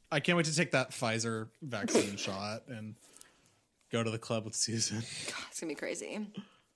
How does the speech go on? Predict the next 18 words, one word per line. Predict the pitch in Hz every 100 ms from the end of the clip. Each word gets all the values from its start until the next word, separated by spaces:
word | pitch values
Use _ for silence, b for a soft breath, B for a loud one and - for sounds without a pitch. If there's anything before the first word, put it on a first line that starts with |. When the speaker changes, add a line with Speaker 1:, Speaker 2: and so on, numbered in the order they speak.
| - - _ _
Speaker 2:
But | 202 202 156 - B B B B
what | 208
I | 214
was | 220
saying | 220 240
about | 226 190
Marcola. | 175 - 156 - - - - B B B B
Speaker 1:
Yes. | 127 82 -
Speaker 2:
So | -
there's | 214 196 202 -
a | -
lot | 202 202 180
of | 175
Trumpies. | - 160 151 - - -
Speaker 1:
Yes, | 113 107 113
yes, | 113 -
yes, | - -
yes. | -